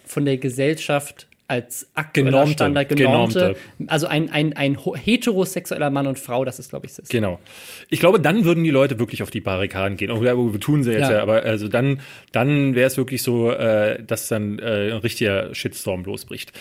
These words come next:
Speaker 2: Nichtsdestotrotz, hier in dem Fall ist es halt, halt so, dass, ähm, ArenaNet, äh, die Jessica am nächsten Tag wohl hineingebeten hat ins Büro und sie gefeuert hat.
Speaker 1: Und nicht
Speaker 2: Und nicht
Speaker 1: nur sie,
Speaker 2: Ja.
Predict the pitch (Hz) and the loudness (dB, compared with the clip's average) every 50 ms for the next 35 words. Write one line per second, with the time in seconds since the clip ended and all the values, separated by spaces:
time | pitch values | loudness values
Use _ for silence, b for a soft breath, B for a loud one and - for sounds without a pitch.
0 | B B B B 147 165 165 - 180 156 - 131 - - - 98 - - - 120 | B B B B 0 2 2 2 0 0 0 -4 -2 -4 -4 -4 -4 -6 -4 0
1 | 131 165 180 - 151 131 123 147 165 160 - 151 139 139 143 - 120 139 139 135 | 2 2 2 2 2 0 2 2 0 2 2 2 2 2 0 -2 -4 -6 -4 -4
2 | - 123 127 123 117 107 110 113 113 113 123 110 117 113 107 - - - - - | -4 -4 -2 -2 -4 -4 -4 -4 -2 -2 0 2 2 0 0 0 -4 -6 -6 -4
3 | 120 110 107 107 104 104 104 - - 113 104 104 113 151 180 185 175 165 156 160 | -2 0 0 2 0 -2 -4 -4 -4 -2 -2 0 0 2 2 2 2 0 0 -2
4 | 160 156 - - - - 120 117 117 117 113 104 110 104 104 107 104 - 117 - | -4 -6 -12 -14 -8 -4 0 0 2 2 0 0 -2 -4 -4 -2 -2 -2 -2 -2
5 | 165 - - 131 123 123 127 - 113 113 113 123 120 - 131 - - 120 107 107 | -4 -2 -2 0 0 0 0 -2 -2 -4 -4 -4 -4 -6 -10 -10 -8 -6 -6 -6
6 | - - 110 104 101 92 95 98 98 110 135 147 151 131 135 135 135 143 131 127 | -6 -6 -6 -4 -4 -4 -6 -6 -4 -4 -4 -4 -4 -4 -4 -6 -6 -6 -6 -6
7 | 120 110 104 - - 110 98 - 107 117 123 135 139 - - 127 110 110 107 - | -6 -6 -8 -8 -8 -8 -6 -2 0 2 2 0 0 -4 -6 -6 -6 -4 -6 -6
8 | - 101 95 107 - - - - - 110 107 98 - - - - - 180 175 180 | -4 -4 -4 -4 -6 -10 -14 -6 -4 -4 -4 -4 -6 -10 -10 -4 0 2 4 4
9 | 220 262 131 143 240 220 208 185 151 139 143 190 226 214 180 185 220 - - - | 4 4 4 4 4 4 4 2 2 0 0 2 2 2 4 4 4 4 2 0